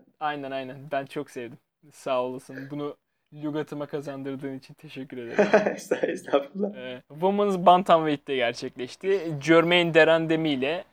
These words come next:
Speaker 1: Juliana Pena karşılaştı. Ve üçüncü rounda giden bu maçta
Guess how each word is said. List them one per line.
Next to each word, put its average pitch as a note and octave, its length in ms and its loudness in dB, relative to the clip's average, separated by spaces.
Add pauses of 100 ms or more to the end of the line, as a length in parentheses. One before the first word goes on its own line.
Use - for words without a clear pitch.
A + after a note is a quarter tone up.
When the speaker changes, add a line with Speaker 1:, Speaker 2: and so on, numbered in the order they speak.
(320)
Speaker 1:
Juliana D#3 460 2
Pena D3+ 400 -4
karşılaştı. C3 760 -8 (160)
Ve D#3 280 4 (260)
üçüncü F#3 560 -6
rounda D3+ 540 0 (400)
giden C3 280 -4 (480)
bu D#3 60 -14
maçta D3+ 500 -8